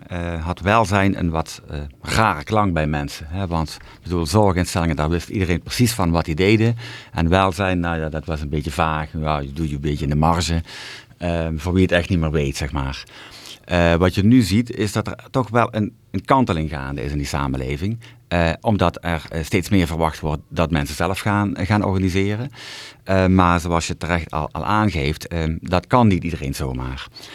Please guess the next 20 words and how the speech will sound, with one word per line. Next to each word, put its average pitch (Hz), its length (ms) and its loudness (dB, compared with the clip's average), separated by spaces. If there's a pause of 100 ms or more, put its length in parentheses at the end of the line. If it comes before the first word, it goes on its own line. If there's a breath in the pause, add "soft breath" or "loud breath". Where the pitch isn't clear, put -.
(240 loud breath)
Ehm, 76 560 0 (100)
en 85 300 2
wat 85 200 2
wij 87 200 2
als - 140 -4
welzijnsorganisatie, 78 1120 -2
eh, 73 340 -4
eh, 71 80 -8 (420)
proberen, 80 580 0
dat 95 180 0
is 82 180 -4
daar 92 360 0
aan 90 180 -2
te - 80 -8
sluiten 73 320 -4
waar 73 200 0
het 71 100 -6
niet 95 160 0
vanzelf 113 380 2
loopt. 113 440 0